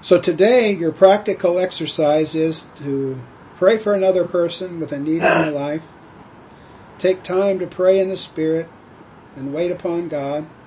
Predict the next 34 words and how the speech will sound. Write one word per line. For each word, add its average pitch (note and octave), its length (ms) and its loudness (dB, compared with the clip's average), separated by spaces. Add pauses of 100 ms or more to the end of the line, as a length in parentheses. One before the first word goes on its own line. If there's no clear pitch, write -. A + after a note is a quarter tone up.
(920)
Share G3 360 -2
what G3+ 260 2
you G#3 100 -8
receive F#3 500 -2
with E3+ 120 -10
humility E3 600 -6
and D3+ 100 -8
ask E3 300 -8
the E3+ 60 -8
person D#3 520 -6 (400)
if C#3+ 160 -12
what D#3+ 240 -4
you F3 80 -4
have D#3 220 -6
shared D3 520 -4 (600)
relates D#3 460 -4
to E3+ 120 -8
their C#3+ 180 -6
situation. C#3 760 -10
So D#3+ 160 -10
very F#3 200 -2
much F3+ 280 -6
like E3 180 -6
we've E3 180 -6
been D#3 160 -6
doing D3 300 -8
the C#3 80 -8
last C#3 300 -12
few D3 160 -12
times, C3 400 -14 (420)
pray F3+ 220 0
for F#3 100 -12
one E3+ 220 -4
another. D3+ 420 -6